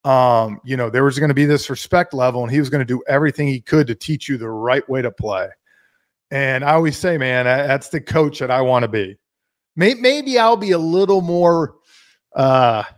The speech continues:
gosh, is nice the word? I don't know if nice is the word, but a little more outgoing to other people. But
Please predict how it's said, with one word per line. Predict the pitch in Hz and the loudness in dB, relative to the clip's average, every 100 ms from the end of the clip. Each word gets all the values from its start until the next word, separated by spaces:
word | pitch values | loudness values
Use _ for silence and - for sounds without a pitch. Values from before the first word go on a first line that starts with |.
| _ | _
gosh, | 127 98 98 - - | -6 -4 -6 -10 -14
is | 120 127 | -12 -6
nice | 120 147 143 | -2 -2 -2
the | - | -6
word? | 147 147 139 | -2 0 0
I | |
don't | 131 160 | -2 -2
know | 143 | -4
if | 120 | -4
nice | 120 127 127 - | -2 0 0 -4
is | 101 | -10
the | 110 | -8
word, | 117 120 120 | -6 -6 -4
but | 139 | -2
a | 147 | -2
little | 165 190 | 0 -2
more | 170 165 | 0 2
outgoing | 156 127 110 151 151 165 165 | 0 -2 -4 0 2 0 -2
to | 151 | -2
other | 143 147 | 0 -2
people. | - 151 151 175 165 - - _ _ - | -2 -4 -2 -2 -2 -4 -20 _ _ -2
But | 151 143 | 0 0